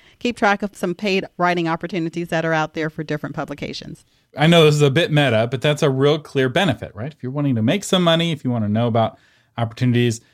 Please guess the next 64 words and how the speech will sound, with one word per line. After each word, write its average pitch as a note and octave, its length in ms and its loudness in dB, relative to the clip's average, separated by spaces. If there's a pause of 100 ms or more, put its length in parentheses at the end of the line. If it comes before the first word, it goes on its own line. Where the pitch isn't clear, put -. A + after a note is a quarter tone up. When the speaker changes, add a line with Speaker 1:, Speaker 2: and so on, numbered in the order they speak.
(220)
Speaker 2:
to A2+ 120 -2
write, C3 340 2
you A#2+ 100 -4
go C#3 200 4
to D#3 100 0
this D3 180 -2
website A#2 460 -2
and A2+ 100 -12
you A2 40 -8
sign D#3+ 380 0
up, C3 240 2
and B2+ 120 2
you're B2 100 2
giving E3+ 340 0
people C#3+ 220 2
not D3 160 0
just C3 160 -8
a B2+ 40 0
reason A2+ 260 0
to A2+ 60 -10
come A#2 120 -2
to G#2 40 -2
the G2+ 60 -4
website, G#2+ 320 -2
but G2+ 100 -6
a G2+ 60 -4
reason G2+ 240 -2
to A2 60 -2
sign A#2+ 240 0
up, E2+ 260 -4
right? F#2+ 100 -8
It's G2+ 120 -10
like F#2+ 140 -8 (360)
every F#2 100 -6
once A2 160 -2
in B2+ 60 2
a A2+ 40 4
while A2 100 4
I G#2 60 0
send G2+ 220 -4
out F#2+ 140 -2
an F#2 100 -2
email. C3 440 4 (360)
And G#2 240 -2
yes, F#3+ 460 0
I'll C3+ 160 0
have F#3 160 2
a F#3+ 60 4
link G3 220 4
to F3 120 4
it D#3 120 2
in G#3+ 180 4
the G#3+ 80 2
show F#3 260 2
notes E3 400 0
at C3 140 -4
author D3+ 280 2
media C3 380 2
dot A#2+ 300 -2
com A#2 280 -2
<laughs> - 40 -20
if E3 180 -6
you D#3 80 -4
want D3 220 0